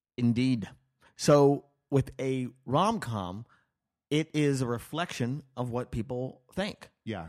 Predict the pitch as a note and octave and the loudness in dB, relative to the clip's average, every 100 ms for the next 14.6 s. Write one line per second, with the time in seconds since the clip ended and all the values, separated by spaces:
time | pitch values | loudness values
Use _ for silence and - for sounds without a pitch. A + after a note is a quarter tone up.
0 | F2+ - C#3+ C3 D3 B2+ C#3+ C3 C3 - | -14 2 2 2 -6 -6 -2 -2 -2 -4
1 | F3 D3+ D3+ D3 - D#3 C#3+ D#3 - D3+ | -4 -2 -4 -4 -6 -6 -2 -2 -2 -4
2 | C#3+ D3 F3+ E3+ C#3+ C#3+ D3 _ _ _ | -2 0 2 2 0 -2 -8 _ _ _
3 | _ _ _ _ C2+ A2+ G#2+ _ _ E3 | _ _ _ _ -14 -12 -14 _ _ -6
4 | D3+ C#3 D3+ E3 E3+ C#3+ F3 G3 A3 G#3 | -2 -2 -2 0 0 0 -4 -2 2 2
5 | C#3 B2+ A#2 G#2+ G#2+ - A2 A#2 G#2+ - | 4 2 -4 -6 -10 -14 -10 -8 -6 -8
6 | G2+ - F2+ E2+ _ _ _ B2+ A#2 A#2 | -8 -8 -12 -16 _ _ _ -8 -2 0
7 | A2+ A#2 A2 G#2 G#2+ - - - G#2+ - | 2 0 0 -2 -6 -10 -14 -10 -12 -12
8 | - - _ _ _ _ _ _ D3+ D#3+ | -18 -18 _ _ _ _ _ _ 4 4
9 | B2+ G#2+ C3+ C3+ C3 F3 E3 D#3+ D#3 D#3 | 2 -6 -4 -2 -2 -2 0 0 0 -2
10 | _ F3+ F3 G3 F#3+ D#3+ D#3+ E3 E3 - | _ -2 4 4 2 -2 -2 -2 -4 -6
11 | C3+ D3 C#3+ C#3 C3 B2 A#2+ A2 A2+ A2 | -4 -2 -2 -2 -4 -4 -8 -6 -2 -2
12 | G2+ F2 - _ - - _ C3+ B2+ D#3+ | -2 -6 -12 _ -20 -20 _ 0 2 0
13 | D#3 D3+ C3+ D3 D3 C#3 C#3+ C3 - B2 | 0 0 4 6 6 4 0 -4 0 -2
14 | F#2+ A2+ A2 - G2+ G#2 | 0 -4 -4 -4 -4 -4